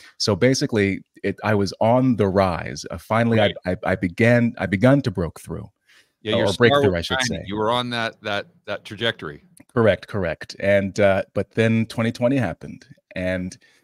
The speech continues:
Speaker 1: it was weird because, you know, I was in New York at the time, and I, I spent the first three months of twenty twenty being totally, totally into it. While ever-, while everyone else was focusing on Donald Trump's first impeachment, um,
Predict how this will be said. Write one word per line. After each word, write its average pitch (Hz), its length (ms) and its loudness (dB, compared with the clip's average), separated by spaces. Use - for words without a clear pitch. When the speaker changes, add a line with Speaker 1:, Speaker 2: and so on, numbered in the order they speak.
Speaker 1:
it 110 60 -4
was 95 200 -8
weird 117 420 4
because, 101 300 -4
you 104 60 -4
know, 95 80 0
I 98 100 0
was 117 160 0
in 110 100 -2
New 107 80 -2
York 104 320 -2
at - 60 -18
the 98 80 -10
time, 95 520 -8
and 95 380 -6
I, - 140 -10
I 101 80 -4
spent 208 260 -4
the 135 80 -2
first - 380 -2
three 127 160 -2
months 107 500 -2
of 107 220 0
twenty 113 260 0
twenty 113 340 -2
being 101 300 -2
totally, 123 640 0
totally 101 540 -4
into 85 260 -8
it. 76 80 -10
While 92 140 -2
ever-, 147 160 2
while 110 260 2
everyone 131 300 4
else 117 400 4
was - 160 -6
focusing 110 480 -2
on 95 120 -2
Donald 104 280 0
Trump's 104 280 -2
first - 480 -4
impeachment, 92 560 -6
um, 92 320 -6